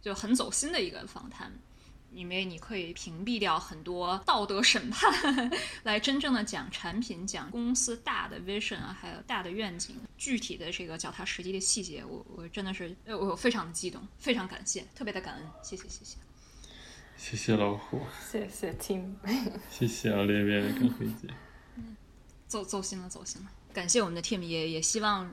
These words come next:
Speaker 1: 呃，以后还有机会的话，拜托还，还来我们的电台做客。
Speaker 2: 对，我也是对这个行业比较充满了热爱，或者觉得它是一个对，对社会和这个地球都是一个有帮助的这么一个行业，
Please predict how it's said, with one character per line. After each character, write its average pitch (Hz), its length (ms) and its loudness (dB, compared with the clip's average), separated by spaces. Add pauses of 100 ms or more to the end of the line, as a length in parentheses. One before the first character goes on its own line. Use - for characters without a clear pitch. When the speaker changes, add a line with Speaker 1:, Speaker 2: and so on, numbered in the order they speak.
(120)
Speaker 1:
呃， 170 340 -6
以 165 140 -8
后 185 220 -2
还 180 260 -2
有 208 140 4
机 226 200 4
会 247 200 6
的 277 100 2
话， 294 300 4
拜 294 180 0
托 320 140 2
还， 240 280 2
还 220 180 2
来 180 140 0
我 185 140 -2
们 156 180 -8
的 165 60 -8
电 170 240 -4
台 - 160 -14
做 165 220 -4
客。 - 260 -12 (260)
Speaker 2:
对， 101 220 0
我 113 140 10
也 127 100 12
是 127 140 6
对 123 180 8
这 123 140 10
个 120 80 10
行 104 280 4
业 110 120 8
比 107 160 2
较 104 180 4
充 110 240 2
满 107 180 6
了 113 320 -4 (160)
热 113 280 8
爱， 104 240 8
或 107 180 2
者 - 460 0 (120)
觉 107 160 4
得 101 140 8
它 107 180 4
是 107 200 4
一 98 100 6
个 104 140 6
对， 107 500 4
对 104 180 8
社 107 300 6
会 101 280 8
和 98 460 2
这 104 140 4
个 101 80 8
地 110 180 6
球 101 280 4
都 104 160 2
是 107 160 4
一 101 120 4
个 101 140 -2
有 104 320 2
帮 107 260 10
助 110 160 6
的 104 80 6
这 104 120 0
么 104 100 4
一 101 100 -2
个 113 120 -4
行 - 280 -6
业， 101 80 -2